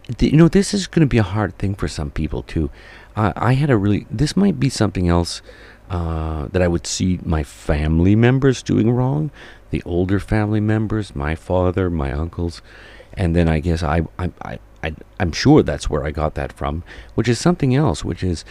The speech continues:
when you get a, a friend that's a problem, who's trying to bend you down to their lower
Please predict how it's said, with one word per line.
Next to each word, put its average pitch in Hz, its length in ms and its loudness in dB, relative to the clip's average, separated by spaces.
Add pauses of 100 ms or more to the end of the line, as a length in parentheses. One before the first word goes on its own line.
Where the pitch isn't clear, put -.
(180)
when 92 180 2
you 95 120 2
get 117 360 2
a, 85 420 0 (640)
a - 80 -2
friend 123 540 0
that's 87 180 -4
a - 60 -4
problem, 143 760 2 (800)
who's 110 220 2
trying 131 320 2
to 123 80 0
bend 95 440 0
you 131 360 2
down 80 440 0
to 85 140 -6
their 90 200 2
lower 92 920 0